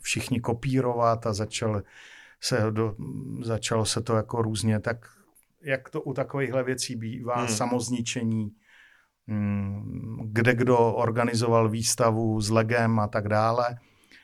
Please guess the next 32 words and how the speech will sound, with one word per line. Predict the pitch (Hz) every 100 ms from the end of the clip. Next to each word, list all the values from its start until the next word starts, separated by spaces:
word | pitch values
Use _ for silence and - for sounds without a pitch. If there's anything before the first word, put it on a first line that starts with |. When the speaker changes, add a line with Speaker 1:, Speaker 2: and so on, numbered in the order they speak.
| _ -
Speaker 1:
My |
jsme | - 131
pak | 117 127 - - - - - _ _ _ -
v-, | - -
trochu | 120 120 113
v |
naivně | 113 113 120 123 120 117
si | -
mysleli, | 110 104 - 113 117
že | 107 107
když | 110
přeneseme | - - 113 - 117 117
výstavu | 110 - - 113 113 107 - - - - -
z | 107
Lipna | 110 120 117 104
do | 101
Prahy, | - 117 123 131 123
měli | 113 107
jsme | - 113
tady | 110 107
velkou | 104 104 - 113
výstavu, | 104 - 113 104
nádhernou, | 104 120 139 131 107 98 95
myslím, | 95 - 107
mimořádně | 113 127 131 127 117 123
Speaker 2:
Krásná | 123 143 - 127
Speaker 1:
po-, | 101
Speaker 2:
byla, | 104 143
já | 131
tam | 127 131
byl |
Speaker 1:
povedenou | 135 139 135